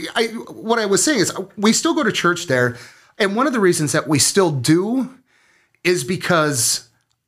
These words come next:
uh, man, I don't know if any, very many people don't know how I stand or how my family stands on this, but I'm gonna be there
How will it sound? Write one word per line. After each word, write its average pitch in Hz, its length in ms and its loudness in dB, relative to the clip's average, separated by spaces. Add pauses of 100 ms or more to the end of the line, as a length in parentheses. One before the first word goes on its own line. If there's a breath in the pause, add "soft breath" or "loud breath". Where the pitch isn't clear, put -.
(180)
uh, - 260 0
man, 160 220 2
I 165 100 -2
don't 202 160 0
know 165 120 4
if 160 100 0
any, 160 100 0
very 156 300 0
many 147 140 -2
people 143 240 0 (140)
don't 151 240 2
know 175 200 2
how 185 260 0
I 196 120 0
stand 202 300 -2
or 170 40 2
how 143 160 0
my 156 160 0
family 170 320 -2
stands 175 320 -2
on 175 80 0
this, 196 240 -4 (600 loud breath)
but 160 220 -2
I'm 185 220 -2
gonna 233 180 2
be 143 340 -2
there 208 640 0